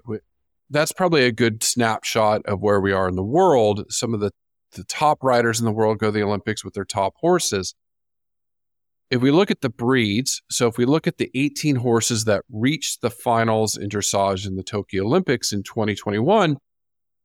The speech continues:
and nine of them were the Dutch warm bloods, the K W P N horses. So half.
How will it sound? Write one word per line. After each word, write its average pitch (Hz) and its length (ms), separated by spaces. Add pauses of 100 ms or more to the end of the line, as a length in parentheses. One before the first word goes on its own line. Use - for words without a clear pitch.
(460)
and 127 180
nine 185 260
of 185 100
them 135 340
were 117 160
the 107 120
Dutch 107 260
warm 101 220
bloods, 85 420
the 95 80
K 113 220
W 98 280
P 98 220
N 87 140
horses. - 520 (680)
So 101 300
half. 127 480